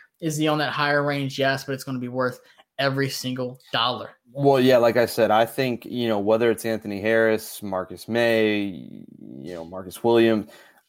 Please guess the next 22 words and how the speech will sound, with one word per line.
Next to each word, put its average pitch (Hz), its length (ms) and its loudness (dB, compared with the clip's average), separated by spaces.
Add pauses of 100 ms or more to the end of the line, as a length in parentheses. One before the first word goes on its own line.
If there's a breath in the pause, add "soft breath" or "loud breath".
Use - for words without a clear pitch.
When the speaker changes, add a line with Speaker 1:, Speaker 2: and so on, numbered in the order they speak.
(220)
Speaker 2:
I - 100 4
think 120 260 -2
safety 107 500 0
is 98 260 -2
definitely 107 600 0
the 98 120 -4
place - 560 -4
on 98 240 -6
defense 98 420 -6
that - 100 -18
they're 95 140 -4
gonna 95 240 -4
be 92 140 -6
willing 95 300 -6
to 87 80 -8
spend 92 360 -4
a 87 60 -4
little 90 180 -2
bit 85 160 -4
more 90 220 -2
money. 85 380 -8
So 90 280 -4